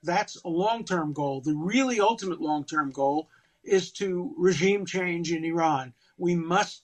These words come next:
get regime change in Iran. The Iranian people do not want to be he-, led by the mullahs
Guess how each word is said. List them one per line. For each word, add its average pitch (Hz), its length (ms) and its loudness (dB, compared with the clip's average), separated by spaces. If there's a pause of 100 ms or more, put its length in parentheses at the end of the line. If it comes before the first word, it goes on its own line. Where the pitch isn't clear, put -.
(120)
get 185 220 -2 (100)
regime 165 440 -2
change 156 400 -2
in 151 120 2
Iran. 143 340 2 (280)
The 170 100 2
Iranian 214 480 2
people 190 320 -4
do 160 220 -6
not 170 480 2
want 190 440 -6
to 175 80 -12
be 156 200 -8
he-, 165 120 -4 (100)
led 175 500 2 (360)
by 175 220 2
the 170 160 0
mullahs 170 720 0